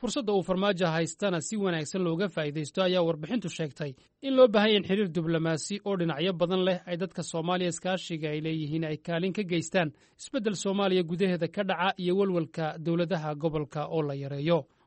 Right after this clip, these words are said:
Warbixinta ayaa qortay in shirka la qorsheeyey inuu magaalada London ka dhaco bisha May uu yahay fursad arrintaasi wax lagaga qaban karo. Maray warbixintu ka hadlaysay sumcadda madaxweyne Farmaajo iyo taageerada baahsan ee uu helay,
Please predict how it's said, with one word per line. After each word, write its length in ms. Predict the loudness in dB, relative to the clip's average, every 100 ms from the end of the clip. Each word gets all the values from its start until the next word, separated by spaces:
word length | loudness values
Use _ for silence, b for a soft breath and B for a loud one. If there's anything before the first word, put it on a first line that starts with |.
| -8
Warbixinta 420 | -8 -4 -2 0
ayaa 160 | 0 0
qortay 240 | -4 -2 -2
in 40 | -2
shirka 420 | -6 -6 -6 -4
la 120 | -4
qorsheeyey 640 | -4 -6 -4 -2 0 -2 -6 _
inuu 180 | 0 2
magaalada 480 | 2 2 0 0 2
London 340 | 0 0 -2
ka 120 | -2
dhaco 220 | -2 -2 -2
bisha 240 | -4 -2
May 200 | 0 0 0
uu 120 | -2
yahay 360 | -2 0 0 -2 b b
fursad 400 | -8 0 0 2 -2
arrintaasi 500 | -2 0 -2 -2 -2
wax 220 | -2 -2
lagaga 360 | -4 -2 -2 -2
qaban 240 | -6 -6
karo. 400 | -4 4 4 4 _ b -4
Maray 200 | 2 2
warbixintu 460 | 2 0 -4 -4 -2
ka 100 | 0
hadlaysay 260 | 0 0 -2
sumcadda 400 | -4 -4 -2 -2
madaxweyne 420 | -2 -6 -4 -2 -2
Farmaajo 420 | -2 0 0 0
iyo 100 | -2
taageerada 560 | -2 -6 -2 0 0 0
baahsan 420 | -2 -4 -2 0
ee 40 | 0
uu 100 | -2
helay, 240 | 0 0